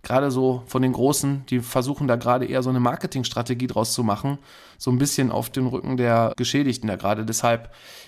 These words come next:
es ist eine Chance und es ist schön, dass die alle da Geld bekommen, nur ich finde es dann so ein bisschen nicht so ganz seriös, wenn man dann sagt, „Ja, wir zahlen schon mal als Versicherer, ne, die Staatshilfen,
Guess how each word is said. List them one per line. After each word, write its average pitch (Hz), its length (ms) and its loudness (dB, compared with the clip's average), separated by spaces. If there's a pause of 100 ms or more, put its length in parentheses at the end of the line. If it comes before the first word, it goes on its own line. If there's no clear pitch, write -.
es 175 160 2
ist 220 140 2
eine 202 80 4
Chance 196 320 0
und 180 80 -2
es 180 80 -2
ist - 60 0
schön, 202 160 4
dass 185 140 2
die 175 100 0
alle 170 160 2
da 170 80 2
Geld 160 220 0
bekommen, 160 480 0
nur 156 340 2
ich 131 140 -4
finde 151 180 -2
es 143 60 2
dann 135 60 -2
so 131 80 0
ein 135 100 -2
bisschen 135 440 -2 (280)
nicht 175 200 2
so 190 120 2
ganz 185 280 0
seriös, 185 440 2
wenn 156 80 -2
man 151 100 0
dann 147 120 2
sagt, 147 200 0
„Ja, 135 200 -2
wir 143 100 0
zahlen 147 300 -2
schon 156 120 -2
mal 151 100 2
als 135 140 0
Versicherer, 131 560 0
ne, 135 220 0
die 127 100 -4
Staatshilfen, 120 720 0